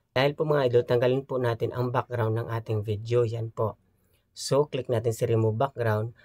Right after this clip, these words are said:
at antayin po natin mag one hundred percent po mga idol bago po natin i-click yung check dyan sa baba. Yan po.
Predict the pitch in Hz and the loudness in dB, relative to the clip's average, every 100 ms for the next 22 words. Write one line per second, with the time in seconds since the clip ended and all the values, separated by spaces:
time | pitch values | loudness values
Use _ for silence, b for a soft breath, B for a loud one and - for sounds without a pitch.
0 | b - - 131 127 151 165 160 147 127 | b -8 -6 -4 0 2 2 2 2 2
1 | 127 120 113 107 117 127 151 143 135 - | 0 -2 0 2 2 2 2 0 -4 0
2 | 131 123 120 117 120 113 117 120 107 107 | 0 0 -2 -2 -2 0 0 -2 -2 -2
3 | 107 b b b - 120 139 143 139 123 | -2 b b b -2 0 0 0 -2 -2
4 | 117 107 113 - 110 107 - 107 110 - | -4 -6 -8 -4 -4 -4 -4 -4 -4 -6
5 | 110 110 110 104 104 101 101 110 - _ | -10 -8 -8 -4 -2 -2 0 -2 -4 _
6 | - 107 113 117 101 | -14 -14 -10 -8 -8